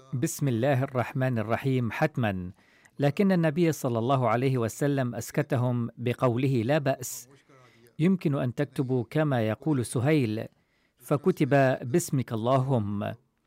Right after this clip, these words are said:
ثم قال النبي صلى الله عليه وسلم: "اكتب أن هذا ما قضى عليه محمد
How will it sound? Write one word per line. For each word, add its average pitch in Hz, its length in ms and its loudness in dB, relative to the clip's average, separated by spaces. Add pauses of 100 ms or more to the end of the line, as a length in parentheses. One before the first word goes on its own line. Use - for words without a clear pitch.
(720)
ثم 139 240 0
قال 202 260 2
النبي 160 300 2
صلى 139 280 0
الله 127 300 2
عليه 120 300 2
وسلم: 131 720 0 (540)
"اكتب 160 380 0
أن 123 180 0
هذا 139 400 2
ما 113 180 0
قضى 143 280 0
عليه 127 440 2
محمد 120 800 0